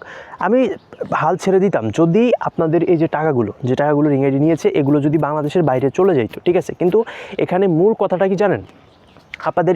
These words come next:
এই টাকাগুলো, সমস্ত টাকাগুলো কিন্তু বাংলাদেশেই রয়েছে, এগুলো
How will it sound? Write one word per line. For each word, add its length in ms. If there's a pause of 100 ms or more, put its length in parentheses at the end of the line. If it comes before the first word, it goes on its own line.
(120)
এই 60
টাকাগুলো, 520 (140)
সমস্ত 420
টাকাগুলো 440
কিন্তু 180
বাংলাদেশেই 440
রয়েছে, 280
এগুলো 180